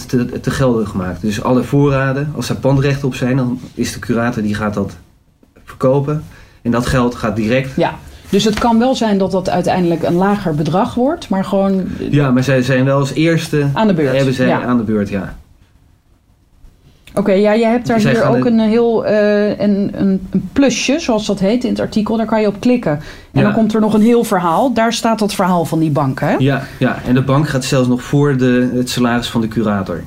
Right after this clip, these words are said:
Speaker 2: Hmm.
Speaker 1: Dus, dus, ja. En dat is niet in de, in de faillissementswet is dat niet geregeld hoe er met pandrechten bijvoorbeeld om wordt gegaan, eh.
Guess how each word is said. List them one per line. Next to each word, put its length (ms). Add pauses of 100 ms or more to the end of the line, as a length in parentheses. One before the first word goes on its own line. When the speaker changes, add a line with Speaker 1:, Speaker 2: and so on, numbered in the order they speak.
Speaker 2:
Hmm. 320 (1800)
Speaker 1:
Dus, 380
dus, 440
ja. 300 (720)
En 180
dat 160
is 200
niet 260
in 180
de, 280 (200)
in 160
de 180
faillissementswet 640
is 120
dat 100
niet 200
geregeld 580 (400)
hoe 300 (500)
er 160
met 280
pandrechten 480
bijvoorbeeld 380
om 160
wordt 260
gegaan, 440
eh. 60